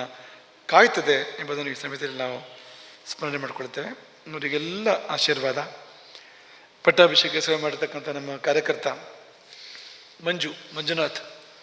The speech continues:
ಆತನಿಗೂ ಆಶೀರ್ವಾದ. ಹಾಗೆ ಇಂದು ಸೇರಿರ್ತಕ್ಕಂಥ ಎಲ್ಲ ಶಿಷ್ಯರಿಗೂ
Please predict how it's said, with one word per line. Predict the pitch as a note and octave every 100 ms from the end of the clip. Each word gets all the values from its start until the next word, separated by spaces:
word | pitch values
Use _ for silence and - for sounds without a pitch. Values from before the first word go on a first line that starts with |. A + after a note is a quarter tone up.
| - - - - - - - - - - - - - - - - - E3
ಆತನಿಗೂ | D#3 F3+ F3+ F3+
ಆಶೀರ್ವಾದ. | D3 D3+ C#3 C3+ C#3+ - - - - - - - -
ಹಾಗೆ | D3+ D3
ಇಂದು | D3 D3
ಸೇರಿರ್ತಕ್ಕಂಥ | F3 F3 D3 D3 C#3+ B2+ C3+ B2+ - - - - - -
ಎಲ್ಲ | D#3+ D#3+ G#3
ಶಿಷ್ಯರಿಗೂ | F3+ D#3 - D3+ C#3 C3+ -